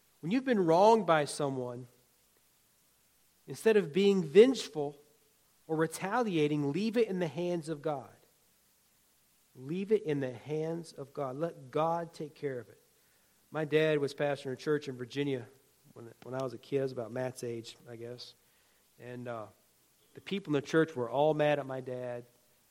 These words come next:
And, um, they had a meeting down the basement of the church, and,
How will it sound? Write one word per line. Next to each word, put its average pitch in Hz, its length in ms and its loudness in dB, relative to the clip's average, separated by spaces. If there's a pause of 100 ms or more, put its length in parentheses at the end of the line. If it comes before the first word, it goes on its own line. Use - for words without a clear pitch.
(380)
And, 107 200 -18
um, 107 240 -20 (1120)
they 127 100 -14
had 135 180 -6
a 127 40 -6
meeting 143 440 -4
down 139 220 -2
the 127 80 -8
basement 135 360 -6
of 120 40 -14
the 117 60 -12
church, 127 480 -10
and, 104 100 -20